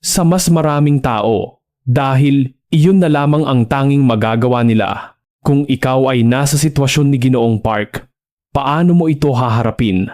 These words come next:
At ano ang iyong mga naiisip? Mag-iwan lamang ng komento sa ibaba. Huwag kalimutang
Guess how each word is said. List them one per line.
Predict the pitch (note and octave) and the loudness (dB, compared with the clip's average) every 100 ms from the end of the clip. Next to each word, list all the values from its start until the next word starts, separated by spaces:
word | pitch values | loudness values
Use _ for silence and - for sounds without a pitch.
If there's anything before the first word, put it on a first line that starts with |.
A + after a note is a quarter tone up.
| - _ _ _ _ | -14 _ _ _ _
At | D3+ D3+ | -6 -4
ano | D#3 D3+ E3 F3+ | -2 0 0 0
ang | D#3+ D#3 | 0 2
iyong | D3 D3 | 2 2
mga | C#3+ B2+ B2+ B2 | 2 0 0 0
naiisip? | B2+ C3+ B2 B2+ A2 - B2 - - - _ _ | 0 0 0 0 0 -2 -4 -8 -14 -14 _ _
Mag-iwan | B2+ A#2 B2 C3+ C3+ C3 | -2 -2 0 0 2 2
lamang | B2+ C#3 C#3 | 2 0 0
ng | C3 B2 | 0 0
komento | A#2+ A#2 C3 C#3 C3+ | 0 0 2 0 0
sa | B2 - C#3 | 0 -2 -2
ibaba. | A#2+ A2 G#2+ F#2 - _ _ _ - | 0 0 -2 -4 -10 _ _ _ -2
Huwag | A#2+ C#3+ A#2 | 0 0 -2
kalimutang | C#3 A#2+ C3+ D3+ D#3 | 0 2 2 0 -2